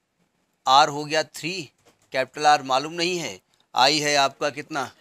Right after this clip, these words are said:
ज़ीरो पॉइंट फ़ाइव upon, ये है टेन, और ये थ्री उधर ले जाइए तो R is equal to ज़ीरो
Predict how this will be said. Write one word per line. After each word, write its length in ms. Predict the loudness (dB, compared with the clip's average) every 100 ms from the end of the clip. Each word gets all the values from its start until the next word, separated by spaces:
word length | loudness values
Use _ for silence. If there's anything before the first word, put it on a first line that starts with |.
| _ _ _ _ _ _
ज़ीरो 320 | -14 -8 -8
पॉइंट 360 | -4 -4 -4 -4
फ़ाइव 320 | -2 -2 -4
upon, 320 | -6 -6 -6 -12
ये 160 | -10 -4
है 120 | -4
टेन, 380 | -2 -2 -2 -4 _ _ _ _ _ _ _ -14
और 140 | -12 -10
ये 380 | -6 -4 -4 _ -12
थ्री 140 | -10
उधर 200 | -4 -4
ले 120 | -2
जाइए 260 | -2 -4 -4
तो 100 | -6 2
R 100 | 2 2
is 160 | -4 -12
equal 300 | -10 -10 -10 -10
to 160 | -10 -10 _
ज़ीरो 340 | -12 -8 -8